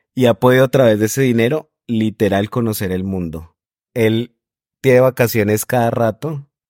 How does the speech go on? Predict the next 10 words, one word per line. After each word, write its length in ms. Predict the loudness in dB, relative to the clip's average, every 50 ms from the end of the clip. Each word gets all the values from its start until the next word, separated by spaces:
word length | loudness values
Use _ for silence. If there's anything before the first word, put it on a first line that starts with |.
| _
como 320 | -12 -10 -6 -6 -6 -6 -6
muchos 420 | -4 0 0 0 2 2 0 -2
profesores, 680 | -2 -4 -4 -4 -4 -4 -4 -4 -4 -4 -6 -8 -10 -12 _ _ _ _ _ _ _ _ _ _ _ _ _ _ _
y 180 | 2 4 4 4
se 140 | 4 2
la 180 | 2 2 0 0
pasa 380 | 0 0 0 0 0 -2 -2 -2
recorriendo 760 | -2 -4 -4 -4 -2 -2 -2 -2 -2 -2 -4 -4 -4 -4
este 220 | -6 -6 -6 -8 -6
planeta, 720 | -4 -2 -2 -2 -2 -2 -4 -4 -4 -6 -8 -8 -8 _